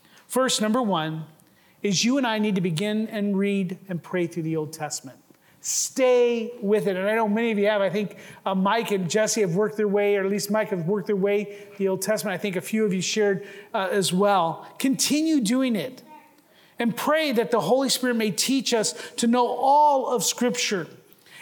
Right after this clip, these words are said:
As Schreiner notes of these two men, their fundamental fault of those two men is that they do not trust Scripture. And their foolishness and slowness of heart actually represented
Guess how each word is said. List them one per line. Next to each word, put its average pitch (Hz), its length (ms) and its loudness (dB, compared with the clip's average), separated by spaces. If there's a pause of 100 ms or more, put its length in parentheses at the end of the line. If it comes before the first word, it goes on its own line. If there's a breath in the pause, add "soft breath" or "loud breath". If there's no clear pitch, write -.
As 262 160 -2
Schreiner 285 540 0
notes 262 340 4
of 226 80 2
these 220 220 0
two 247 240 0
men, 220 340 -2 (320 loud breath)
their 277 260 2
fundamental 294 760 0
fault - 720 -2 (220)
of 185 160 0
those 240 280 2
two 285 260 0
men 240 500 -2 (480 loud breath)
is 254 180 0
that 247 160 0
they 240 140 2
do 294 400 2
not 254 500 0
trust - 540 -2
Scripture. 214 640 -6 (920 soft breath)
And 269 200 0
their 247 160 4
foolishness 277 760 2
and 240 100 0
slowness 247 500 2
of 180 120 -6
heart 262 380 2 (240 loud breath)
actually 294 460 -2
represented 226 840 0